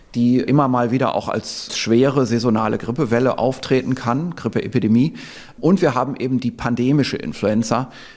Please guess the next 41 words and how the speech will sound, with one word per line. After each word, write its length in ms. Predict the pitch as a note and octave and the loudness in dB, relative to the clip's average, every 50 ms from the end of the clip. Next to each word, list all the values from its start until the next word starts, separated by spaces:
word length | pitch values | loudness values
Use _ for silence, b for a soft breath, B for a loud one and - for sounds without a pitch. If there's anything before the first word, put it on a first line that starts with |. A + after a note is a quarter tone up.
| B B - | B B -2
die 380 | A#2 A#2 A#2 A#2 A#2 A2+ F#2 - - | 0 2 2 2 2 0 -2 -4 -2
ja 240 | - A2 G2 G#2 - | -2 -2 0 0 -2
als 240 | - G2+ - - | -4 -4 -2 0
neues 400 | A#2 A#2 B2+ C#3+ D3 D3 C#3+ D3 | 2 2 4 4 2 0 0 -2
Virus 400 | A2+ C3 E3 E3+ D#3+ D#3 D3 - | 0 0 0 2 0 0 -2 0
daherkommt 720 | - C3 C3+ C3 C3+ C3+ D3+ D3 - - D#3 D#3+ E3+ E3 - | 0 0 0 0 -2 -4 -4 -4 -2 -2 -2 -2 -2 -2 -2
und 180 | - A2+ A2+ | -2 0 2
dann 200 | A#2 A#2 B2 A#2+ | 2 2 0 0
eben 280 | - - A#2 A2 A#2+ A2+ | -2 -2 -2 -2 -2 0
auch 180 | - - - - | 0 -2 -4 -2
sehr 200 | - G#2+ A2 - | -2 -2 -2 0
stark 260 | - - G2+ - - | -2 -4 -4 -4 -6
die 60 | - | -10
Erwachsenen 480 | - G2+ G2+ F#2 - - - - G#1+ - | -8 -6 -8 -8 -8 -8 -12 -12 -12 -12
betrifft, 520 | - - - - - - - - - - - _ - | -14 -16 -12 -14 -12 -12 -14 -18 -18 -20 -20 _ -14
die 60 | - | -8
ganze 320 | - G#2 A#2 A#2 - C3 | -4 -2 -2 -2 -2 -2
Bevölkerung 560 | G2+ A2 - - F#2 G#2 - G#2 F#2 A2 G2+ - | -2 -2 -2 0 -2 -2 -2 -4 -4 -4 -4 -6
betrifft 420 | - - - - - - - - | -8 -8 -8 -8 -8 -8 -12 -14
und 140 | - - - | -14 -12 -8
sich 260 | - G2 - - - | -8 -10 -10 -8 -2
ausbreitet 640 | - G#2+ A2+ A3 - - - G2 G2+ G#2 G#2 F#3+ - | 0 0 0 0 -4 -8 -6 -4 -4 -4 -4 -6 -4
wie 80 | G3 - | -4 -2
das 200 | A#2 G#2+ - - | -2 -2 -2 0
Virus, 280 | C3+ D3 A2+ A2 G#2 | 0 0 0 -2 -2
das 200 | - G#2+ G#2+ - | -4 -6 -4 -2
wir 60 | G#2 G#2+ | -2 -2
jetzt 260 | A2+ C3+ - - - | -2 -2 -4 -4 -8
haben, 180 | - C#2+ D2+ D2+ | -8 -8 -10 -10
dieses, 420 | - F2+ - - - - - - - - - | -12 -12 -12 -10 -10 -10 -10 -12 -12 -10 -8
dieses 260 | F#2+ F#2 F#2 - - | -6 -4 -4 -4 -2
sars-Virus. 680 | G2+ G2+ A2+ A#2 - - - C#2+ - D#2 - - - B B B B B B B B | -2 0 -2 -2 -4 -6 -8 -10 -8 -8 -8 -10 -10 B B B B B B B B
Die 60 | A#2 | -6
Frage 300 | - - A#2 B2+ E3 E3 | -2 -2 -2 -2 -2 -2
ist 220 | - - - - D3+ | -4 -6 -6 -4 0
nur, 260 | C#3+ D3 C3 C3+ B B B B B B B B B - | 0 0 0 0 B B B B B B B B B -6
ist 240 | - D3 - - D#3 | -4 -4 -2 0 -2
das 200 | C#3 D3 - A#2 | -2 -2 0 2
wirklich 440 | C3+ D3+ D3+ - C#3 A#2+ - - - | 2 2 2 2 -2 -4 -4 -2 -4
das 180 | A#2+ A2+ - | -4 -4 0
Gleiche? 460 | - B2 A#2 A#2 C3+ D3 - - - | 0 0 0 2 0 -2 -4 -8 -10